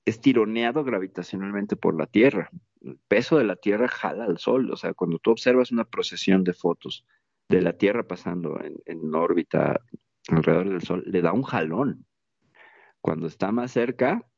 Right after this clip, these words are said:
le da un jalón. Es así como pudimos descubrir exoplanetas a través de estos jalones que daban los planetas sobre las,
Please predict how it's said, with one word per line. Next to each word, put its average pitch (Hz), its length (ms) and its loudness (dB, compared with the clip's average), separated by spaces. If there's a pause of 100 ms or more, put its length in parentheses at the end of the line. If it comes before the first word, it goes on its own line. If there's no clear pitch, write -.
(1160)
le 92 160 2
da 82 100 2
un 113 120 6
jalón. 107 560 0 (1120)
Es 92 120 -14
así 117 180 -6
como 127 240 0
pudimos 104 300 2
descubrir 92 360 6
exoplanetas 85 840 -2
a - 80 4
través 82 260 -6
de 104 80 -10
estos - 220 -16
jalones 90 440 -6
que - 100 -12
daban 85 240 -6
los 80 140 -8
planetas 78 520 -4 (400)
sobre 82 440 4
las, 71 280 4